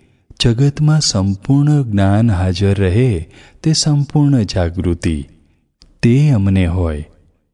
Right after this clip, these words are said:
ને જેને અમારું જ્ઞાન મળ્યું હોય તેમને કેટલી જાગૃતિ હોવી જોઈએ કે કોઈ પણ પ્રસંગ બને ત્યારે અમારા પાંચ વાક્યો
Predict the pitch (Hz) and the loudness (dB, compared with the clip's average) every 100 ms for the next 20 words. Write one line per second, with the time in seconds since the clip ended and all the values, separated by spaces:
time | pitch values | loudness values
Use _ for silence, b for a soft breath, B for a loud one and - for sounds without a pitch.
0 | _ _ 110 101 - 87 90 104 127 107 | _ _ -2 0 -2 -2 0 2 2 2
1 | 113 110 120 110 98 87 90 98 98 95 | 2 2 2 0 -2 0 2 2 2 4
2 | 107 107 123 135 98 80 B B B _ | 2 2 2 2 0 -4 B B B _
3 | 135 135 151 156 - 98 - - 139 139 | 0 2 2 0 -2 -4 -2 0 0 2
4 | 123 110 107 117 117 123 104 98 101 107 | 0 0 0 0 2 0 0 0 2 0
5 | - 95 92 87 - _ _ _ _ _ | 0 -2 0 -4 -8 _ _ _ _ _
6 | _ _ 156 - 117 104 117 - 165 156 | _ _ -2 0 0 2 0 0 0 2
7 | - 104 - 113 113 95 92 90 131 127 | 0 -2 0 0 0 0 0 2 2 0
8 | 80 - b b b b _ 123 123 147 | -2 -12 b b b b _ 0 2 2
9 | 160 123 113 131 143 139 - 95 98 117 | 2 2 2 2 2 0 -2 0 0 0
10 | - 95 92 - 147 117 85 | 0 -2 -2 -2 0 0 -2